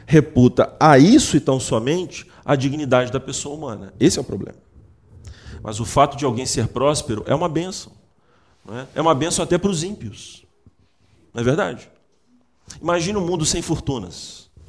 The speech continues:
Não é? Eu, por exemplo, que sou um panguá, né, um Zé Mané, nunca fui capaz de fazer grandes fortunas. Mas tem gente, irmãos, que são habilidosas pra,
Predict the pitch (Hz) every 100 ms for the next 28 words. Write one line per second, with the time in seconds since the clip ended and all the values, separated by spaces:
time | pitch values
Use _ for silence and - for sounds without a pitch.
0 | - - _ _ _ - - - _ _
1 | _ _ 110 147 135 156 165 160 135 143
2 | 151 - 127 117 151 143 151 156 - -
3 | _ - - 117 120 107 113 147 151 175
4 | 185 - - - _ _ _ - 143 208
5 | 208 202 175 - - - _ _ _ -
6 | - 165 180 160 143 143 139 151 160 127
7 | 147 147 175 151 - 185 101 - 151 135
8 | 98 73 - - - _ _ _ _ -
9 | 175 190 233 196 127 175 208 160 135 170
10 | - - 277 269 233 254 117 131 175 131
11 | 104 - 107